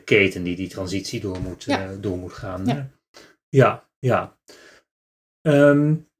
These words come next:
Speaker 2: Zo
Speaker 1: past
Speaker 2: is het.
Speaker 1: daar ook, eh, past daar ook iets van, van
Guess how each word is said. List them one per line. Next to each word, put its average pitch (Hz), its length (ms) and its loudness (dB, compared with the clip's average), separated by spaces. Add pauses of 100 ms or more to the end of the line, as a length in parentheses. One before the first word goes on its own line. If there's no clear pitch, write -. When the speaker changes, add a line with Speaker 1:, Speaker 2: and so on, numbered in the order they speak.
(640)
Speaker 2:
Zo - 140 -10
Speaker 1:
past - 40 2
Speaker 2:
is 214 60 6
het. - 80 4
Speaker 1:
daar 190 120 8
ook, 190 180 4
eh, 175 260 8
past 208 180 6
daar 196 100 6
ook 185 120 4
iets 190 160 2
van, 175 320 4
van 160 300 4